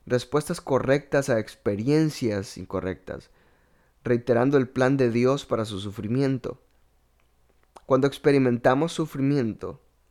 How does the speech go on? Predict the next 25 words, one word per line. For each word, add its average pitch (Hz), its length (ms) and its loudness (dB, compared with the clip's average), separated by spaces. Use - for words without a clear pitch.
debe 131 260 4
ser 135 260 0
porque 113 520 -2
estamos 135 360 0
siguiendo 135 800 0
a 113 160 -6
Dios, 127 560 0
no 117 300 -2
porque 107 480 -6
estamos 110 720 -2
haciendo 107 840 -4
el 101 180 -4
mal 107 360 2
a 85 60 -2
otras - 260 -10
personas. - 640 -14
Mire 156 200 0
lo 202 120 0
que 165 80 -6
dice 175 220 0
el 165 80 -2
versículo 139 500 -2
diecisiete. 110 760 -4
Dice, 135 460 -2
"Si - 540 -4